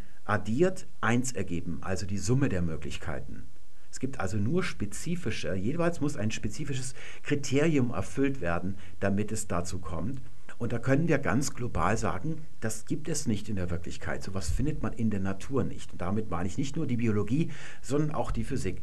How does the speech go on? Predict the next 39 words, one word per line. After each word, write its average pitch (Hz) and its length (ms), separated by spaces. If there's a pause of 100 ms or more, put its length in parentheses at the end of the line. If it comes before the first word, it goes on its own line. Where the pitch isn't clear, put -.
(120)
Also 113 320
alles, 101 320
was 90 140
es 87 140
eigentlich 82 420
gibt. 92 320 (640)
Wir 117 120
sehen 135 180
das 127 160
ständig 131 400
bei 90 120
der 90 120
Sprache. 104 640
Da 170 80
gibt 131 240
es - 180
auch 139 220
nicht 190 240
die 160 80
Möglichkeit, 131 840
dass 117 120
man 104 120
sich 92 160
entscheidet, 90 600 (300)
ob - 260
etwas 98 400
entweder 113 680
spezifisch 101 760
Gegenwart 160 580
oder 117 200
spezifisch 120 600
vergangen 120 460
ist. - 380 (420)
Das - 220
gibt - 180
es 107 140
nicht. 127 200
Das 113 140
Präsens 131 540